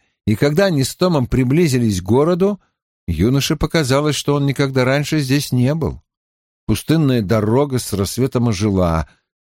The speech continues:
теперь их окружали другие всадники и пеший люд, а позади путников тянулись караваны купеческих фургонов, все направлялись в огромный город. Построенный на высоких холмах,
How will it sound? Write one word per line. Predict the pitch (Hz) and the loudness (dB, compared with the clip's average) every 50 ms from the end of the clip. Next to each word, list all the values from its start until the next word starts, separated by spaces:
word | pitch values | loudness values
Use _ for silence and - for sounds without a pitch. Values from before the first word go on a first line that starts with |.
| _ | _
теперь | - - - 135 156 165 | -6 -2 0 2 2 2
их | 139 - | 0 -2
окружали | 113 98 - 107 101 95 82 120 139 147 135 120 | -4 -4 -2 -4 -4 -2 0 0 2 2 0 0
другие | 98 107 107 107 95 123 135 131 | -2 -2 -4 -2 0 0 0 0
всадники | 101 - - - 107 131 143 143 120 127 123 - - 107 | -2 -4 -2 0 2 2 2 0 0 -2 -4 -4 -2 -4
и | 101 | -2
пеший | - 120 123 123 - - 98 92 92 | 0 0 -2 -2 0 -2 -2 0 2
люд, | 90 98 127 160 185 170 - - - _ _ _ _ _ | 2 2 2 2 0 0 -2 -6 -14 _ _ _ _ _
а | - 87 | -4 -2
позади | - 113 98 104 113 113 143 185 | -2 0 0 0 0 2 0 0
путников | - - 143 170 196 - 202 202 - 180 147 - | 0 0 -2 -2 0 0 -2 -2 0 -2 -4 -2
тянулись | - 131 127 160 175 170 139 - | -2 0 0 2 2 0 0 0
караваны | - - 113 117 113 120 147 170 170 156 123 | -2 -2 0 0 2 2 0 0 0 -2 -2
купеческих | - 120 98 - 165 156 - 160 143 - - 151 127 - | -4 -6 -2 0 -2 0 0 -4 -6 -2 -2 -4 -4 -2
фургонов, | - 156 151 143 127 117 120 117 110 107 107 104 98 - _ _ _ _ _ _ | -2 -2 -2 0 0 2 2 2 2 2 2 0 -2 -4 _ _ _ _ _ _
все | - - - - 113 135 160 175 | -6 -2 0 2 4 4 4 2
направлялись | 180 175 147 143 131 113 101 104 110 127 151 160 165 151 - - | 2 0 0 0 -2 0 0 2 2 2 2 2 0 -2 -2 -2
в | 110 | -2
огромный | 104 95 90 101 104 95 98 98 101 | -2 -2 -2 -2 0 0 0 0 0
город. | 95 90 90 82 80 82 78 - - _ _ _ _ _ _ _ _ _ _ _ _ _ _ _ _ _ _ _ | 0 0 0 0 0 -2 -6 -8 -12 _ _ _ _ _ _ _ _ _ _ _ _ _ _ _ _ _ _ _
Построенный | - 117 117 - - 151 175 196 190 180 170 160 151 | -2 0 0 0 0 2 2 2 2 2 2 2 2
на | 143 139 | 2 2
высоких | 139 139 123 - 165 170 139 - 139 127 - | 2 0 0 0 -2 -2 0 0 -2 -2 -2
холмах, | - - 113 117 131 156 196 226 208 120 - - | -2 -2 0 0 2 0 2 2 0 -2 -2 -8